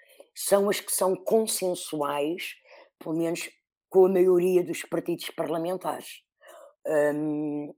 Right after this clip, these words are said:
até porque nós vamos ter o Parlamento dissolvido e, e é complexo depois, durante a campanha,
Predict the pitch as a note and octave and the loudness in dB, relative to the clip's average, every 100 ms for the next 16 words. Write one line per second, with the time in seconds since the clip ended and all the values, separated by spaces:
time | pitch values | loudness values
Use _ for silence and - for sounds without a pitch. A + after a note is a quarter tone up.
0 | - D3+ D3+ - D#3 D3 C#3 C#3+ - C#3+ | -10 -2 -2 -2 -8 -6 -6 -6 -4 -4
1 | C#3 C#3+ D3 C#3+ D3 C#3 - D3 C#3 C3 | -2 -2 -2 -2 -4 -4 -6 -4 -4 -6
2 | C#3 C#3 C#3+ _ _ _ - - _ C#3+ | -8 -8 -12 _ _ _ -20 -20 _ -4
3 | D3+ C#3+ C#3+ D3 D#3 D3 D3+ - D3+ D3 | -2 -2 -4 -6 -4 0 0 -2 -6 -4
4 | C#3+ D3 - - - - C#3 C#3 C#3+ E3 | -2 -2 -4 -12 -10 -4 -2 -2 -4 -8
5 | B2+ D3+ C#3+ C#3 C#3 C#3+ B2+ C#3 C3 C3+ | -8 -6 -6 -6 -6 -6 -4 -6 -6 -8
6 | C#3 | -8